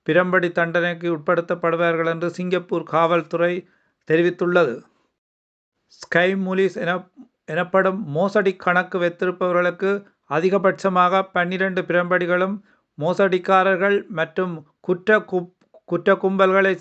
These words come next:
சேர்ந்த உறுப்பினர்களுக்கு ஆறு முதல் இருபத்தி நாலு பிரம்படிகள் வரையிலும் தண்டனை விதிக்கப்படும் என்று அறியப்படுகிறது. சிங்கப்பூர் உள்துறை அமைச்சு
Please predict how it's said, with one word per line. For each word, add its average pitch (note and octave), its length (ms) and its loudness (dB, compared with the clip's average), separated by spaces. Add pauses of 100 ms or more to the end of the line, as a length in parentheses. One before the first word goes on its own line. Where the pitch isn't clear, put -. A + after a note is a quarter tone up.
சேர்ந்த F#3 540 0
உறுப்பினர்களுக்கு F#3+ 840 -2 (440)
ஆறு F3+ 300 2
முதல் G3 260 -4
இருபத்தி F#3 480 -4
நாலு F#3+ 280 0 (140)
பிரம்படிகள் F3+ 600 -2
வரையிலும் F3+ 520 -2
தண்டனை F3+ 400 0
விதிக்கப்படும் F3 580 -4
என்று E3+ 280 -2 (340)
அறியப்படுகிறது. E3+ 800 0 (920)
சிங்கப்பூர் F3+ 600 0 (140)
உள்துறை F3+ 500 0
அமைச்சு E3+ 440 -2